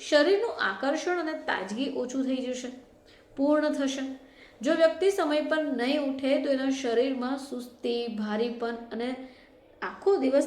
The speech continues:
થકાવટ બનેલી હોય છે. અને ત્રીજું છે આત્મવિશ્વાસ અને કર્મશીલતા ઓછું થવા લાગશે. જો મોડે સુધી ઊંઘી રહેવામાં આવે તો વ્યક્તિ આખો દિવસ ભાગદોડમાં રહેશે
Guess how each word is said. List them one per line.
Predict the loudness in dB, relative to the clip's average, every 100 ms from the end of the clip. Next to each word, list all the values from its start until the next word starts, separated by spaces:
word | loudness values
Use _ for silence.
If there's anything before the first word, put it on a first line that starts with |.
| -2
થકાવટ | -6 0 2 2 2
બનેલી | 0 2 2 0 0
હોય | -4 -6
છે. | -8 -12 -16 _ _ -20 -20 -20 -12 -2
અને | -2
ત્રીજું | 0 0 0 2 2
છે | 2
આત્મવિશ્વાસ | 2 0 -2 -4 -6 -4 -4 -4 -4 -2 -4 -6
અને | -6 -6
કર્મશીલતા | -2 -2 -2 -4 -6 -8 -10 -14 -16 _ _ -20 -20 -16 4
ઓછું | 6 6 4
થવા | 2 2 2
લાગશે. | 0 -2 -8 -14 -16 -20 _ _ -20 _ -4
જો | 0 2
મોડે | 2 2 4 2
સુધી | 0 -2 -2 -4
ઊંઘી | -4 0 2
રહેવામાં | 2 2 0 -2 -4 -4
આવે | -4 -4
તો | -4 -6
વ્યક્તિ | -6 -8 -10 -8 -6 -6 -10 -14
આખો | -14 -2 0 0
દિવસ | 2 2 2
ભાગદોડમાં | -2 -6 -4 0 0 0 0
રહેશે | -2 -2 -6